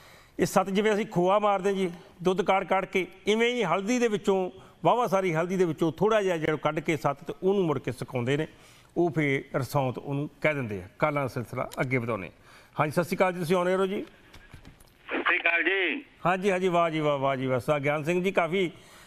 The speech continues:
Speaker 1: ਦਿਨਾਂ ਬਾਅਦ ਦਰਸ਼ਨ ਹੋਏ।
Speaker 2: ਹਾਂ, ਹਾਂ ਜੀ।
Speaker 1: ਹੋਰ ਸੁਣਾਓ, ਸਿਹਤ ਠੀਕ ਹੈ?
Speaker 2: ਤੁਸੀਂ, ਹਾਂਜੀ, ਤੁਸੀਂ ਪਹਿਲੋਂ ਗੱਲ ਪੈਟਰੋਲ ਤੋਂ ਛੇੜੀ ਆ।
Speaker 1: ਜੀ।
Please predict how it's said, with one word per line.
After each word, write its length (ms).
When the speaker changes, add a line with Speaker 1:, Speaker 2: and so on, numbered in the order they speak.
Speaker 1:
ਦਿਨਾਂ 200
ਬਾਅਦ 140
ਦਰਸ਼ਨ 220
ਹੋਏ। 200
Speaker 2:
ਹਾਂ, 180
ਹਾਂ 220
ਜੀ। 360
Speaker 1:
ਹੋਰ 120
ਸੁਣਾਓ, 200
ਸਿਹਤ 180
ਠੀਕ 220
ਹੈ? 60
Speaker 2:
ਤੁਸੀਂ, 180
ਹਾਂਜੀ, 340
ਤੁਸੀਂ 300
ਪਹਿਲੋਂ 360
ਗੱਲ 200
ਪੈਟਰੋਲ 480
ਤੋਂ 120
ਛੇੜੀ 400
ਆ। 220
Speaker 1:
ਜੀ। 240